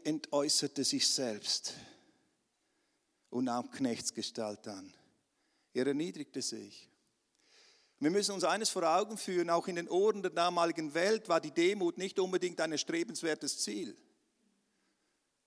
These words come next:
Und so ist es auch heute nicht. Demut ist nicht ein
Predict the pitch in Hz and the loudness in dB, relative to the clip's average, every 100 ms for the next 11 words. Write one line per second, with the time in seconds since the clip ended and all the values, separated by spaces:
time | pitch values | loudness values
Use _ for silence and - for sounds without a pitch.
0 | _ _ _ _ 147 202 208 196 175 165 | _ _ _ _ 2 6 8 6 4 4
1 | 185 214 285 220 196 170 143 - - - | 4 4 2 0 2 2 2 -2 -10 10
2 | 190 262 247 190 202 - 170 175 | 10 10 6 4 2 2 2 2